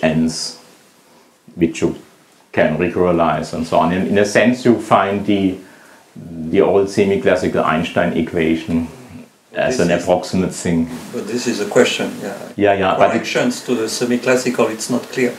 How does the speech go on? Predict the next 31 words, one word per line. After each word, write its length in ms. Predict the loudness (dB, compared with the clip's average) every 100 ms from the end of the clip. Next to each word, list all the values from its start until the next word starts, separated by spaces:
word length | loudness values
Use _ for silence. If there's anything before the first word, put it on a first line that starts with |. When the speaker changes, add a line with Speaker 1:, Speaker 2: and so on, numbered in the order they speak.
| -14 -20 -20 -14
Speaker 2:
whether 220 | -10 -6 -6
they 140 | -6
can 180 | -8 -8
be 80 | -8
worked 300 | -6 -6 -6
out 180 | -8 -8
completely. 440 | -12 -14 -12 -2
Speaker 1:
Um, 280 | 0 0 0
for 180 | 2 4
the 120 | 2
co-, 320 | 2 0 -2
for 380 | -14 -14 -2 2
the 100 | 4
exact 420 | 2 2 0 2
case, 260 | 2 4 2
I 140 | 2
have 180 | 2 0
no 180 | 0 0
idea 340 | 0 2 2
whether 180 | 2 2
they 100 | 0
can 160 | 0
be 100 | 0 -2
worked 120 | 0
out, 220 | 0 2
but 140 | 2
in 120 | 0 2
such 320 | 0 2 -2
examples 720 | -2 0 0 2 0 -2 -4
you 80 | -6
can, 420 | -2 0 0